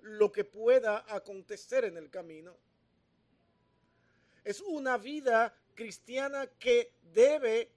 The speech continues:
realmente tener provecho, provechos que Dios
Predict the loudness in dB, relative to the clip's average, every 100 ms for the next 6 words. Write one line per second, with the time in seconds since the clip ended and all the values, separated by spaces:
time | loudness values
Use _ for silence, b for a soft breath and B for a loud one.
0 | _ -10 -4 2 2 2 -2 -8 -8 -8
1 | -8 -8 -8 -10 -10 -6 -4 -4 -6 _
2 | -8 -6 -6 -2 0 0 -4 -4 -2 -2
3 | -6 _ _ _ _ _ _ _ _ _
4 | _ _ _ _ -12 -10 0 0 0 -2
5 | -2 -2 -8 _ _ _ _ _ _ _
6 | _ _ _ -12 -10 0 2 4 0 -6